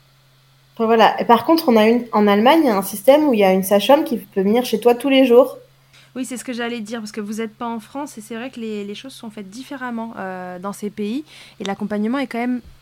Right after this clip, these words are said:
Speaker 2: meilleur, il me semble, en postpartum
Speaker 1: Ben là,
Speaker 2: qu'en
Speaker 1: ah
Speaker 2: France.
Speaker 1: oui, là, ben, raconte Kerstin, ce qui a sauvé, en fait, cette sage-femme, elle a sauvé notre postpartum. Elle en a, elle en a fait, en fait, euh, six semaines de joie, malgré tout ce qui nous arrivait, c'était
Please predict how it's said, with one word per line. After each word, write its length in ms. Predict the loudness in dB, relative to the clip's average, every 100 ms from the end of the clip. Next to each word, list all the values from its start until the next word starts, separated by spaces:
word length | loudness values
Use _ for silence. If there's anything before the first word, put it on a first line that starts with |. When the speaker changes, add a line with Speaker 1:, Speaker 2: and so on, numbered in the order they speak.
| _ _ _ -8
Speaker 2:
meilleur, 380 | -4 -2 -4
il 100 | -4
me 120 | -6 -6
semble, 240 | -4 -6
en 80 | -6
postpartum 560 | -8 -10 -12 -10 -10 -10 _ _ _ _
Speaker 1:
Ben 160 | 0 2
là, 120 | 2 0 -8
Speaker 2:
qu'en 80 | -10
Speaker 1:
ah 140 | -2
Speaker 2:
France. 80 | 2
Speaker 1:
oui, 180 | 2 -2 -6 -2
là, 220 | 2 2
ben, 160 | 2 -2
raconte 420 | -2 -6 -4 -6
Kerstin, 460 | -6 -10 -8 -4 -4
ce 60 | -6
qui 120 | -6
a 120 | -4 -4
sauvé, 420 | -2 6 8 8 4 6 6
en 80 |
fait, 240 | 8 6 2 -14 -8
cette 220 | -2 -2
sage-femme, 580 | 6 6 6 6 4 4 -4 _ 2
elle 140 | 6
a 120 | 6
sauvé 460 | 4 4 6 8 6
notre 320 | 4 0 -4
postpartum. 600 | -8 -6 -4 -2 -2 -2 -6 -18 _ 2
Elle 160 | 4
en 140 | 4 4
a, 100 | 2
elle 160 | 4 4
en 100 | 4
a 100 | 2
fait, 180 | 2 2
en 120 | 6
fait, 300 | 6 6 2
euh, 220 | -6 -6
six 240 | -6 -6 -4
semaines 380 | 2 6 6 6
de 120 | 4
joie, 280 | 8 8 8
malgré 420 | 8 6 6 6
tout 100 | 2
ce 60 | -2
qui 120 | 2
nous 120 | 8
arrivait, 360 | 8 8 6 4
c'était 420 | 2 2 0